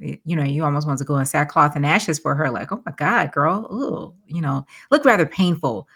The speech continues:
I mean, obviously, it's not, you know, it's not an attractive disease, you know, but, you know, are we grading diseases on levels of attractiveness now? I don't know.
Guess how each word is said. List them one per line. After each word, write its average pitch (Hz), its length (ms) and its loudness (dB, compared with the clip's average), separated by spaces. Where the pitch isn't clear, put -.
I 175 40 -4
mean, 170 120 0
obviously, 151 460 2
it's 135 140 -8
not, 139 260 0
you 202 80 0
know, 139 100 2
it's - 140 -6
not 139 120 2
an 110 100 -4
attractive 131 440 -2
disease, 120 440 -6
you 180 80 -6
know, 117 240 -4
but, 131 260 0
you 165 80 0
know, 147 80 2
are 127 80 0
we 139 80 2
grading 135 340 2
diseases 139 380 0
on 139 180 0
levels 135 240 -4
of 131 80 -6
attractiveness 151 560 -4
now? 208 220 0
I - 60 4
don't 135 100 2
know. 123 100 -4